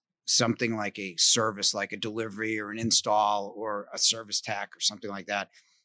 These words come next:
um, you, you tend not to hire the best people.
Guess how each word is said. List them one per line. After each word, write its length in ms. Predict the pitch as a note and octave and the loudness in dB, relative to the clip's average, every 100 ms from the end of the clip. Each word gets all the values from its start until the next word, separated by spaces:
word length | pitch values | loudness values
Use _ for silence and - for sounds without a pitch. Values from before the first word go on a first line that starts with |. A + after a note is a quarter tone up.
| _ _ - | _ _ 0
um, 400 | A#2 G#2 G#2 G2 _ _ _ _ _ _ _ _ _ | 2 4 0 -4 _ _ _ _ _ _ _ _ _
you, 160 | A#2+ B2 | -6 -4
you 120 | B2+ | -4
tend 260 | A#2 C#3 C#3+ | 0 4 6
not 240 | D3 C3 | 6 6
to 60 | - | 0
hire 360 | - A2+ A#2 A2 | -2 0 2 0
the 80 | |
best 280 | F2+ G2 - | -2 -2 0
people. 440 | - A#2 - E2 | 0 -4 -6 -12